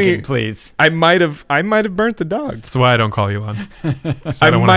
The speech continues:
Speaker 3: have
Speaker 2: have
Speaker 3: that
Speaker 2: burnt the
Speaker 3: conversation.
Speaker 2: dog because it didn't fit in the freezer.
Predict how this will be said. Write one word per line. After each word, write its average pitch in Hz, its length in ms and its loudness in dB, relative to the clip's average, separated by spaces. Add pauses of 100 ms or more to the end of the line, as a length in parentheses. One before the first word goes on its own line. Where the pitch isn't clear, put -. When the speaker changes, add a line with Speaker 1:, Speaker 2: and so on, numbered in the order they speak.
Speaker 3:
have 202 80 4
Speaker 2:
have - 0 -
Speaker 3:
that - 140 2
Speaker 2:
burnt 190 220 2
the 175 80 2
Speaker 3:
conversation. 113 60 -2
Speaker 2:
dog 139 360 4
because 135 300 -2
it 123 120 -6
didn't 139 300 -2
fit 143 140 -2
in 127 100 -2
the 113 80 -4
freezer. 101 560 -6